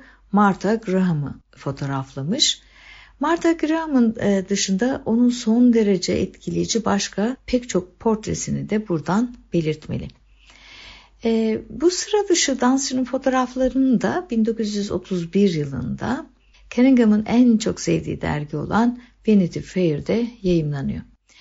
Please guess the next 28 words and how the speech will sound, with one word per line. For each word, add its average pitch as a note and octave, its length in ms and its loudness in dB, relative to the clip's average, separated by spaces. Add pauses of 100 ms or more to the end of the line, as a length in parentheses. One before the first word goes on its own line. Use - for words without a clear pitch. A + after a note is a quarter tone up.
(240)
Tabii D4+ 180 0
sadece, C#4+ 580 2
e, A#3+ 420 2
onun A#3+ 420 4
değil, A#3 280 0
dönemin G#3+ 460 6
birçok A#3 420 -2
fotoğrafçısı D3+ 760 -6
için - 480 -4 (320)
Vanity F#3 280 2
Fair G3 540 0
hedefteki F3 560 -4
dergilerden D3+ 880 -4 (120)
biri. E3+ 440 -2 (880)
E, G#3+ 560 0 (240)
Vanity C#4+ 260 -2
Fair D#4 320 -2
demişken, D#4 640 -2 (180)
e, - 80 0
güzel G3+ 480 -2
bir F3+ 160 0
anekdot E3 640 -4
var. C#4 320 -2 (640)
E, G3+ 280 0
bir D4 160 0
gün C4+ 360 -4
dergiden A3 540 0
ona A3+ 480 0